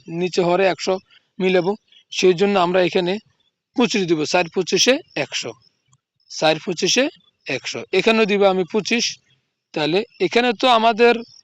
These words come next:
হরের জন্য, সরি, এইখানে তো আমাদের যে, এ, এ, চার এবং পঁচিশ একশো হবে, এই দুটো মিলে, আর এখানে তিন পঁচিশে আমাদের উপরে হবে পঁচাত্তর, তাহলে আমাদের পঁচাত্তর পার্সেন্ট। খেয়াল করো,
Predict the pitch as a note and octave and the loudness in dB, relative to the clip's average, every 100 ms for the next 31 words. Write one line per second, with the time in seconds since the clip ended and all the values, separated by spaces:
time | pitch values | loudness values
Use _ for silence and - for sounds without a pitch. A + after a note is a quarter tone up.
0 | _ - F#3 G#3 F3 A3 G#3 G#3 F#3+ - | _ 4 6 6 4 2 4 2 2 -2
1 | - - D#3 F3 A#3 - _ _ _ _ | -20 -4 0 2 0 -4 _ _ _ _
2 | - E3+ G#3 A3 G3+ G#3 G#3 G3 G#3+ G#3 | -4 0 2 2 4 4 4 2 2 2
3 | E3 F#3+ F3 D#3+ _ - _ _ _ - | 2 2 2 -4 _ -20 _ _ _ -12
4 | D#3 D3 C3 - - D#3+ D#3+ D#3 D3+ - | -6 -4 -4 -8 -8 -4 -4 -4 -8 0
5 | F3 F3+ A3+ A#3+ E3+ E3 F#3+ G3 G3+ F3+ | 4 4 4 -2 -2 2 2 0 0 0
6 | A3 A3+ - F3 - G3+ G3+ G3 B3 E3+ | 0 -2 -2 -2 0 2 4 2 0 -2
7 | D#3+ D#3+ G3 G3+ G#3+ F3+ D#3+ D3+ F#3 G3+ | -4 0 2 2 2 4 2 -2 -4 -4
8 | G3+ F3+ E3 E3 E3 G3+ C#4 _ _ _ | -4 -4 -4 -6 0 0 0 _ _ _
9 | C#3 D3 D3+ G#3 - E3 D#3 C#3+ F#3+ D3 | -8 -6 -2 -2 -2 -2 -2 0 -2 -4
10 | A#2+ A2+ - G2+ - _ - _ _ _ | -6 -8 -8 -16 -16 _ -20 _ _ _
11 | - C#3 F#3+ C#4+ _ - C3+ C#3 G#3 - | -4 0 2 0 _ -10 -6 -6 -6 -8
12 | B2 B2 - A#2 G#2+ - A#2+ G#2+ E3+ D#3+ | -10 -10 -10 -10 -10 -12 -16 -4 -2 0
13 | B2 | -4